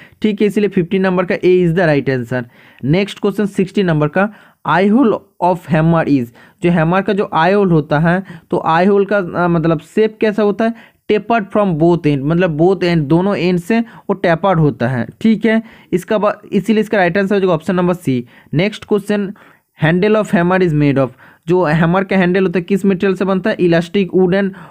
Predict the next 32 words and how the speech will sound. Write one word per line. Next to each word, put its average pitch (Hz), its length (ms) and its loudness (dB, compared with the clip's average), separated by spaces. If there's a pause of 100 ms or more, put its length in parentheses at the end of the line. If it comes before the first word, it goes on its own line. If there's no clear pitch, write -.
(120)
और 185 180 0
बैम्बू 165 420 2
से 175 140 -2
बनता 127 360 -2
है, 131 120 -2
ठीक 202 260 -2
है। 226 120 0 (280)
तो 190 80 0
सत्रह 190 360 0
का 208 180 -2
सी 185 320 0
is 170 100 2
the 175 120 2
right 147 200 0
answer 139 240 -2
हो 123 160 -2
जाएगा। 110 320 -4 (520)
इसका 208 260 0
बाद 214 200 -2
नेक्स्ट 202 300 0
क्वेश्चन 208 280 -2
एटीन 180 320 0
नंबर 175 220 2
का 185 100 -4
था 175 200 0
height 175 240 0
of 180 160 -2
the 190 140 0
vice 180 340 -2
top 180 240 -2
should 143 240 0
be। 139 100 0